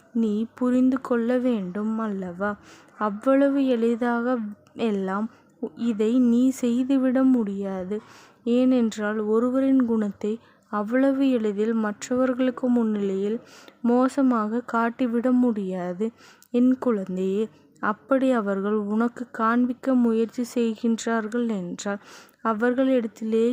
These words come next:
இருந்து நீ கவனமாக இருக்க வேண்டியது மிகவும் அவசியம். அதைத்தான் இந்த அம்மா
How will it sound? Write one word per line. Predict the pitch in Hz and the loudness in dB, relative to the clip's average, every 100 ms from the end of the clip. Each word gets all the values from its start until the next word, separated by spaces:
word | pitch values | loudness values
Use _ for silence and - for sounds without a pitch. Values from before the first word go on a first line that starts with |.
| 247 | 0
இருந்து | 226 196 190 214 240 - _ _ | 0 -2 -4 -4 -6 -12 _ _
நீ | 233 240 262 254 | 0 4 4 4
கவனமாக | 226 220 214 247 247 240 208 269 254 | 2 0 2 2 4 2 0 0 0
இருக்க | 233 233 233 269 | 2 0 0 -2
வேண்டியது | 240 220 185 180 185 185 180 247 - - - _ | 0 0 -2 -4 -4 -6 -2 -4 -4 -20 -20 _
மிகவும் | 240 254 240 226 190 233 233 | 2 2 2 -2 0 0 2
அவசியம். | 220 226 226 - 190 196 220 - _ _ _ _ _ _ _ | 2 0 -4 -6 -4 -2 -4 -6 _ _ _ _ _ _ _
அதைத்தான் | - 220 262 262 208 220 220 | -4 0 2 0 -2 0 2
இந்த | 220 247 269 233 | 4 4 4 2
அம்மா | 190 190 190 202 | -2 -4 -4 -4